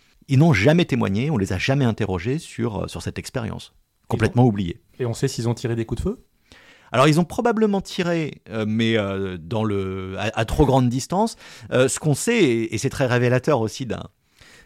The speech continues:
Speaker 1: d'un, d'une des grandes peurs de l'époque, euh, c'est que quand Bono sort en très triste état, il est déjà mort en fait, hein, de, de la maison, euh,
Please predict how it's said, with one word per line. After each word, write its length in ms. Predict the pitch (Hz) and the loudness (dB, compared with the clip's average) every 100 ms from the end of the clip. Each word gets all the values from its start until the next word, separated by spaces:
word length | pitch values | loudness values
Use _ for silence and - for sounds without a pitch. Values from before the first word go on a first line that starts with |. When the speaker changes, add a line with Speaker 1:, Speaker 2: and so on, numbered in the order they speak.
| _ | _
Speaker 1:
d'un, 380 | - - 95 82 | -16 -8 -6 -4
d'une 220 | 92 120 | 0 2
des 80 | 98 | 2
grandes 260 | 101 107 107 | 2 2 4
peurs 220 | 113 98 | 4 2
de 80 | 92 | 0
l'époque, 420 | 104 185 196 - | 0 0 0 0
euh, 180 | 95 92 | -2 -4
c'est 200 | - 101 | -6 -4
que 180 | 107 | -2
quand 300 | 101 - 175 | -2 0 2
Bono 480 | 139 131 127 135 107 | 8 8 8 6 4
sort 580 | - - 127 113 - - - _ - | 0 0 2 2 0 -8 -14 _ -8
en 100 | 104 | -6
très 220 | - 147 | 0 -2
triste 300 | - 123 - | 0 -4 -2
état, 240 | 123 139 | 0 4
il 120 | 104 95 | 4 2
est 40 | |
déjà 220 | 101 107 | 2 4
mort 240 | 120 117 92 | 6 4 2
en 60 | |
fait, 260 | 87 92 - | -4 -8 -8
hein, 80 | 98 | -8
de, 220 | 92 90 | -6 -6
de 100 | 90 | -6
la 140 | 90 | -4
maison, 480 | 87 90 101 98 | -4 -4 -4 -4
euh, 80 | 90 | -4